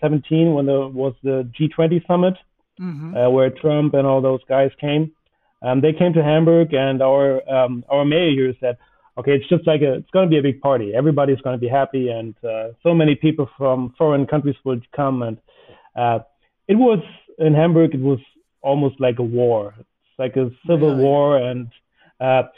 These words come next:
Speaker 1: we got shot at with, uh, with small, uh, like, metal bullets, um, from those string things, uh,
Speaker 2: Yeah.
Speaker 1: which you have as a, as a little kid, but those,
Speaker 2: Mm-hmm.
Speaker 1: like, professional ones. Um, uh, my, one of my colleagues, he was,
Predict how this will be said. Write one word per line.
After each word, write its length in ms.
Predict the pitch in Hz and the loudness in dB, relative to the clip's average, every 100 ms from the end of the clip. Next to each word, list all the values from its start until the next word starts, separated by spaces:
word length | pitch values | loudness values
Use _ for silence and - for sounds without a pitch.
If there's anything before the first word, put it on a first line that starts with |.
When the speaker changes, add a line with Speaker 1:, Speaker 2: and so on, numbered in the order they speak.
| _ - | _ -2
Speaker 1:
we 100 | 214 | 2
got 200 | 190 160 - | 2 0 0
shot 220 | 160 156 | 0 2
at 100 | 147 | 2
with, 220 | 143 139 127 135 | 2 0 -2 -2
uh, 340 | 127 123 123 | 2 2 0
with 160 | 120 123 _ _ _ | -2 -10 _ _ _
small, 460 | 143 135 135 131 | 0 2 4 2
uh, 320 | 127 127 123 120 - _ _ _ _ | 2 2 2 -2 -8 _ _ _ _
like, 180 | 120 120 | -10 -4
metal 300 | 139 147 156 | 0 2 2
bullets, 480 | 131 156 160 160 160 - _ - | 2 2 4 2 0 -12 _ -6
um, 200 | 131 127 | -4 -4
from 140 | 139 | -2
those 180 | 135 127 _ | -2 -4 _
string 460 | 147 151 156 156 _ _ - | -2 0 0 -2 _ _ -6
things, 260 | 151 151 143 _ _ - | -2 -2 -4 _ _ -10
uh, 180 | 123 127 | -2 2
Speaker 2:
Yeah. 180 | 196 165 | 2 2
Speaker 1:
which 20 | |
you 40 | 139 | 0
have 100 | 127 | 0
as 120 | 127 | 0
a, 120 | 131 | 0
as 80 | 131 | 0
a 60 | |
little 200 | 156 160 | 0 0
kid, 320 | 151 180 190 - _ _ | 0 0 0 -4 _ _
but 80 | 131 | -2
those, 160 | 151 | 0
Speaker 2:
Mm-hmm. 120 | 151 147 | 0 -2
Speaker 1:
like, 120 | - | -2
professional 460 | 139 156 156 165 | -4 -2 0 2
ones. 340 | 151 156 160 156 | 2 2 2 0
Um, 320 | 135 131 123 120 _ _ _ _ | -2 -4 -6 -14 _ _ _ _
uh, 320 | 127 127 127 127 - - - - _ 156 | -2 2 2 0 -4 -18 -18 -20 _ -2
my, 440 | 147 143 139 135 | 0 2 2 0
one 200 | 135 156 | 2 2
of 120 | 135 | 2
my 200 | 147 139 | 0 -2
colleagues, 340 | - 156 160 - | 0 0 0 0
he 60 | |
was, 140 | 143 | -4